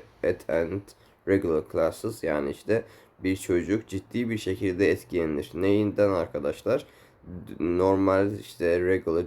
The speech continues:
normal derslere katılamaması, beceriksizliğinden bahsediyor. Yani bu normal derslere katılmayı becerememesinden bahsediyor.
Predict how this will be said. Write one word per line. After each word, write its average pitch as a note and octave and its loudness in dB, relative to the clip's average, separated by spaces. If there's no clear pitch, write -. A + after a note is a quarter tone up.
normal G2 2
derslere F2 0
katılamaması, F2+ -2
beceriksizliğinden E2 -2
bahsediyor. C#2+ -2
Yani C#2 -4
bu D#2+ -6
normal G2+ 4
derslere F#2+ 0
katılmayı G#2+ -4
becerememesinden G2+ 0
bahsediyor. - -4